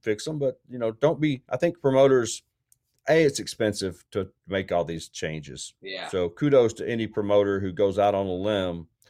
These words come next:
Speaker 1: and says, "We're gonna do what's best for everybody by spending this money." So kudos to, to these promoters who take the risk, 'cause it is a risk financially,
Speaker 2: It, that's what I was gonna
Speaker 1: long term,
Speaker 2: ask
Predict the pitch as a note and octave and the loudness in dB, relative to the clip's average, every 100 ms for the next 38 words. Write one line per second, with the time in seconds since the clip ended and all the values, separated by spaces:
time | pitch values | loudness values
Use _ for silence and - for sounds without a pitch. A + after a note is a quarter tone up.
0 | _ _ - G2 F#2 G#2+ G2 F#2 - G2 | _ _ -10 -8 -2 2 2 0 -4 -6
1 | A2 A2 F#2+ G2+ F#2+ F#2 - - G2 F#2+ | -2 0 0 -2 0 -2 -2 -2 0 0
2 | - - E2+ - A2+ A2+ F#2 F#2 F#2 F2+ | -4 -10 -10 -4 -2 -2 -2 -2 -2 -4
3 | E2 - - G#2 G2 F#2+ - F#2 F#2+ E2+ | -6 -6 -6 -6 -4 -8 -8 -6 -6 -6
4 | E2+ E2+ - F#2 - C3+ G#2+ F#2+ - _ | -8 -8 -8 -6 0 4 4 2 -4 _
5 | - F#2 - F#2+ G#2 G2 - F2+ G2 G2+ | -12 -12 -10 -4 -4 -4 -8 -2 0 0
6 | F2+ F2 F2+ - - A#2+ - E2+ E2+ E2+ | -2 -8 -12 -10 -4 -4 -6 -8 -2 -2
7 | C#2+ - - _ _ _ _ _ - G2 | -2 -10 -16 _ _ _ _ _ -6 -4
8 | G#2 B2 A#2 G#2 F#2+ G#2 F2 D#2 - _ | 0 0 2 2 2 2 2 0 -12 _
9 | G2+ G#2 G#2+ A2 G#2+ A2+ A2+ A2+ _ _ | -2 -2 -2 -4 -4 -4 -4 -8 _ _
10 | - G2 G#2+ G#2+ A2+ G#2+ G2 E2+ | -6 0 0 0 0 2 0 -4